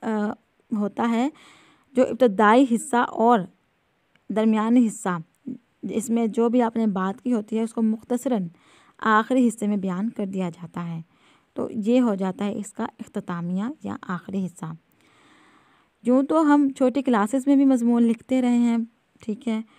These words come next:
बचपन से ही लिखते आ रहे हैं, कभी वक्त की पाबंदी, सेहत, बेरोज़गारी, गुर्बत, इस तरह के मजमून हम लिखते आ रहे हैं, ठीक है। तो इससे आप लोग बखूबी वाकिफ़ हैं। तो I hope आप लोगों को इसकी समझ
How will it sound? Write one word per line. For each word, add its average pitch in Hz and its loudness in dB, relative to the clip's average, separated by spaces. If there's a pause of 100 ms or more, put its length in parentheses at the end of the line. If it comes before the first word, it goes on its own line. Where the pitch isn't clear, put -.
(720)
बचपन 240 0
से 254 4
ही 247 6
लिखते 226 0
आ 214 4
रहे 214 2
हैं, 214 0
कभी 214 0
वक्त 220 -6
की 226 -6
पाबंदी, 214 0
सेहत, 214 -2
बेरोज़गारी, 208 -2
गुर्बत, 208 -2 (100)
इस 220 -6
तरह 262 -2
के 247 -4
मजमून 220 -2
हम 214 0
लिखते 202 -6
आ 165 -8
रहे 170 -10
हैं, 175 -8
ठीक 254 -14
है। 302 -8 (1120)
तो 240 4
इससे 269 -4
आप 226 -2
लोग 233 2 (220)
बखूबी 226 2
वाकिफ़ 185 -6
हैं। 170 -8 (1300)
तो 202 -2
I 220 -2
hope 226 0
आप 220 2
लोगों 220 2
को 214 -4
इसकी 220 -4
समझ 214 -2